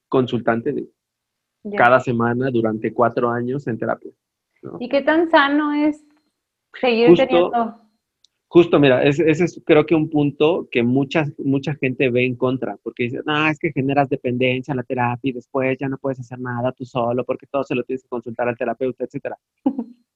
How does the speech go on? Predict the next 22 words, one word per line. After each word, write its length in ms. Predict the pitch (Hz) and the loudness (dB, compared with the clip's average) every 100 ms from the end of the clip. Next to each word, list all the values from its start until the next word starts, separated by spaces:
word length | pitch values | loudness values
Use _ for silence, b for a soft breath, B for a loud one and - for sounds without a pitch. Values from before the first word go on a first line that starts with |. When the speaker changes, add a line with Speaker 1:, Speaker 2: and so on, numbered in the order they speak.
| _ _ _ - | _ _ _ 2
Speaker 1:
¿Por 180 | 151 151 | 4 4
qué 120 | 190 | 4
razón 440 | 196 185 175 160 | 4 2 0 2
yo 180 | 165 165 | 2 2
permito 580 | 165 156 143 139 151 151 | 2 2 -2 -2 -4 -2
que 120 | 135 | -2
mis 200 | 120 113 | -2 -4
procesos 460 | - 113 135 123 127 | -4 -6 -6 -12 -10
sean 200 | 135 127 | -8 -6
tan 220 | 131 123 | -6 -2
largos? 440 | 120 123 123 - _ _ _ _ _ _ _ _ _ _ _ | -2 -2 -8 -14 _ _ _ _ _ _ _ _ _ _ _
Porque 480 | 135 127 127 135 127 | 0 0 -4 -6 -4
como 540 | - 131 131 131 131 143 | -2 -2 -2 -2 -4 -2
mi 240 | 135 131 | -2 -2
proceso 460 | 135 131 151 151 175 | 0 -2 -4 -6 -2
terapéutico 1000 | 165 139 - 135 135 135 123 - 113 - _ _ _ _ _ _ | 0 -2 -2 -4 -2 -6 -10 -6 -8 -8 _ _ _ _ _ _
está 380 | 139 120 - 139 | -8 -8 -2 -2
sostenido 600 | 139 160 - 127 123 127 | -2 -6 -4 -2 0 0
bajo 300 | 113 107 - | -2 -4 -4
un 140 | 123 135 | -2 0
marco 380 | 131 135 156 147 | -2 -2 -6 -4
filosófico 880 | 135 110 107 - 127 143 139 175 294 | -2 -2 -4 -4 -4 -4 -8 -8 -8